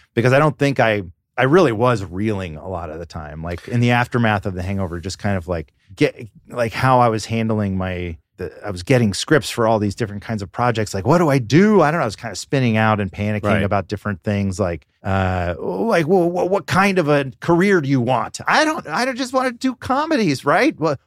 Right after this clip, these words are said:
Speaker 1: I don't know. This is a pretty killer drama coming your way. And just all these weird conversations with agents and reps and trying to figure out.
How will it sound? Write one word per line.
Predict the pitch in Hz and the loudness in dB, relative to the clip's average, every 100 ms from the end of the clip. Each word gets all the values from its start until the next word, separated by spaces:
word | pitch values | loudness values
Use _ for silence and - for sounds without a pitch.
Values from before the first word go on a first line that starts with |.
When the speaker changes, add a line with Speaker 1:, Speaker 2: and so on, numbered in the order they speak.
| - | -6
Speaker 1:
I | 127 | -2
don't | 185 | 0
know. | 208 196 | 0 -2
This | 139 | -2
is | 139 120 | -4 -6
a | 127 92 - | -8 -12 -6
pretty | 143 165 | 0 0
killer | 139 - 180 208 | -2 0 2 2
drama | 147 143 185 202 | 0 0 0 0
coming | 151 147 143 | -2 -2 -2
your | 123 | -4
way. | 117 117 135 139 - _ _ _ - | -4 0 0 0 -4 _ _ _ -6
And | 113 117 - | -4 -4 -2
just | 139 | 0
all | 156 135 | 2 2
these | 127 | 0
weird | 104 135 143 | 0 2 2
conversations | 113 135 123 - 127 113 117 | 0 -4 -4 -4 -4 -2 -6
with | 113 - | -6 -4
agents | 117 107 117 117 - | -4 -2 -2 -2 -2
and | 107 107 104 - _ - _ - | 0 0 -2 -6 _ -20 _ -4
reps | 110 113 113 - 113 | 0 0 0 -4 -2
and | 107 101 | 0 -2
trying | - 120 | -4 -6
to | 104 | -4
figure | 123 113 110 | -4 0 2
out. | 110 107 - | 2 0 -2